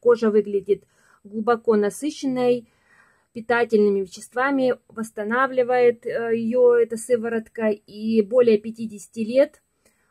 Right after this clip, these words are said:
компания Евроше работала, чтобы произвести вот такое вот чудо-средство.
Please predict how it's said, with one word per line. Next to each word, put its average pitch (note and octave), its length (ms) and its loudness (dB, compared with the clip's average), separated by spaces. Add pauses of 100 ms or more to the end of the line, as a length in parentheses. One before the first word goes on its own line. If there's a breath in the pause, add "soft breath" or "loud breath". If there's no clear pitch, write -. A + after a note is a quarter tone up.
(160)
компания A#3 400 2
Евроше A3 400 0
работала, A3 1000 2
чтобы A3 260 -6
произвести A3+ 960 -2
вот A#3 220 -6
такое B3 440 2
вот G#3+ 180 -2
чудо-средство. F#3 920 -8